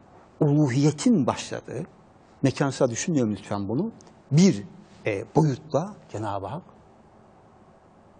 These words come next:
Resul-i Kibriya'ya kendisini ve emrini anlatmakla yükümlü kıldığı, seçtiği Hazreti Muhammed Aleyhisselam'a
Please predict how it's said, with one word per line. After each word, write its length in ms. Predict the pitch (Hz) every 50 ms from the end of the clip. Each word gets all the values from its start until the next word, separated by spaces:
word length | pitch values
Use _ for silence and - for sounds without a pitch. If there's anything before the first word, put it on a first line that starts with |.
| - - - 131
Resul-i 440 | 123 - - - 214 226 202 143
Kibriya'ya 720 | - - - 113 101 95 92 90 87 87 - - - - 165 - - - - - - - - - -
kendisini 640 | - - 151 143 143 135 151 135 - - 214 214 180
ve 60 | 160
emrini 440 | - - 147 139 143 143 151 151 147 - -
anlatmakla 720 | 131 127 120 113 175 180 - - - 185 - - 127 104
yükümlü 720 | 98 117 117 - - - 156 147 151 175 202 208 170 - -
kıldığı, 540 | - - 139 131 131 135 139 139 123 113 - - - - - -
seçtiği 600 | - - - 143 - - - 139 127 139 180 - - - - - - - - - -
Hazreti 360 | - - 107 131 151 - 120
Muhammed 280 | 110 110 110 117 113 -
Aleyhisselam'a 840 | - 110 104 95 92 92 - - - 98 98 95 95 104 143 190